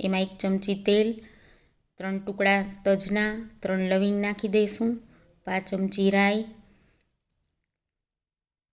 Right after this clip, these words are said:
પાંચ ચમચી મેથી, પાંચ ચમચી જીરું અને ચપટી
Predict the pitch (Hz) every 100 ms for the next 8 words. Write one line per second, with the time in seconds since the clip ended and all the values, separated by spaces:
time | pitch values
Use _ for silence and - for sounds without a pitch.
0 | _ _ _ _ _ _ _ _ - 185
1 | 180 185 180 190 180 190 196 - 214 220
2 | - - _ _ _ _ _ _ _ _
3 | _ _ _ _ _ - 175 - 180 170
4 | 180 151 180 190 202 214 - _ _ -
5 | 180 180 170 190 196 -